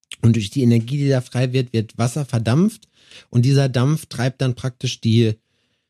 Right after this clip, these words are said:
die Dings an. Man muss dazu sagen, im Gegensatz zu Braunkohle, wo ganze Dörfer und so weggebaggert werden für, was auch eigentlich nicht sinnvoll ist,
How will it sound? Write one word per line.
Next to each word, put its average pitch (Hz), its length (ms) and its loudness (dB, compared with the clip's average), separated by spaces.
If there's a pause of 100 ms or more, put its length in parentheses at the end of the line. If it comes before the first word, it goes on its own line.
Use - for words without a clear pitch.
(160)
die 117 120 0
Dings 123 280 0
an. 90 200 -6 (280)
Man 131 160 2
muss 170 180 2
dazu 160 300 -2
sagen, 170 380 0
im 139 140 -4
Gegensatz 139 460 -2
zu 131 100 -8
Braunkohle, 147 680 0
wo 135 100 -2
ganze 131 300 -2
Dörfer 135 440 -2
und 123 140 -2
so 143 180 0 (100)
weggebaggert 135 720 -2
werden 147 320 0
für, 151 280 0
was 131 180 -4
auch 131 180 -4
eigentlich 113 320 -2
nicht 131 160 0
sinnvoll 127 420 2
ist, 180 360 -6